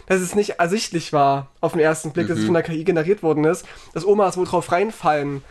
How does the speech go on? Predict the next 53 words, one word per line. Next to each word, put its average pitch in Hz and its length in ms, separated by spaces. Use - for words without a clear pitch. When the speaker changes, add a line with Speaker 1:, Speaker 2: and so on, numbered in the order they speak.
Speaker 1:
ganz 160 180
einfach. 143 560
Darauf, 160 160
darauf 180 160
hab 185 120
ich 196 100
mich 196 100
verlassen. 180 560
Speaker 2:
Ja, 104 160
aber 98 100
das 110 120
ist - 60
Speaker 1:
Aber 165 80
ich 165 80
hab 147 120
Speaker 2:
natürliche 135 180
Speaker 1:
den - 60
Ar-, 110 80
Speaker 2:
Auslese. 95 600
Speaker 1:
hab 190 100
den 196 280
Art-, 180 120
Artikel 208 300
nochmal 196 240
gelesen 185 380
und 175 60
da 170 60
kam 190 260
explizit - 680
raus, 196 380
es 175 200
wurde 233 160
deklariert, 208 400
aber 180 180
halt 175 220
nicht 202 220
so - 100
eindeutig. 185 640
Und 185 360
manche, 196 400
kö-, 196 180
also 170 180
gerade 185 220
so 175 160
Omas 202 300
und 190 80
Opas, 196 340
die - 100
ja 175 60
diese 170 340
Zeit-, 180 320
Zeitung 190 300
kaufen, 180 500